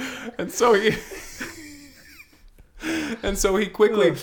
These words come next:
Speaker 1: he picks up a walkie-talkie and, and he kinda, he kinda, he kinda presses the button a couple times, and he's like,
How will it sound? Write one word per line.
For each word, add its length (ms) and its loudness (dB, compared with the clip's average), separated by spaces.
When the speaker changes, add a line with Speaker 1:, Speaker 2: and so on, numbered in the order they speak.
Speaker 1:
he 100 0
picks 280 0
up 120 2
a 60 0
walkie-talkie 840 2
and, 280 -2
and 100 -4
he 60 0
kinda, 300 -2
he 80 0
kinda, 320 2
he 80 -8
kinda 180 -2
presses 280 -4
the 80 -6
button 180 0
a 20 -8
couple 200 -4
times, 240 -6
and 60 -8
he's 100 -6
like, 120 -4